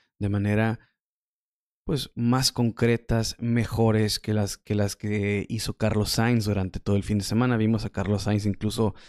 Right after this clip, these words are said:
accidentarse durante el fin de semana. Entonces, este fin de semana, definitivamente, en cuanto a Ferrari se trata, Charles Leclerc lo hace de mucho mejor manera y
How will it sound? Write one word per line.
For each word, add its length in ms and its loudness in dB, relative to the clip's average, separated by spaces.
accidentarse 1120 0
durante 340 2
el 60 0
fin 180 2
de 80 2
semana. 240 2
Entonces, 480 -2
este 320 -2
fin 220 0
de 80 0
semana, 420 2
definitivamente, 1120 0
en 140 -4
cuanto 240 -2
a 60 -4
Ferrari 420 2
se 140 0
trata, 520 0
Charles 380 -2
Leclerc 480 0
lo 180 2
hace 300 0
de 100 -2
mucho 540 -2
mejor 320 -6
manera 440 0
y 360 2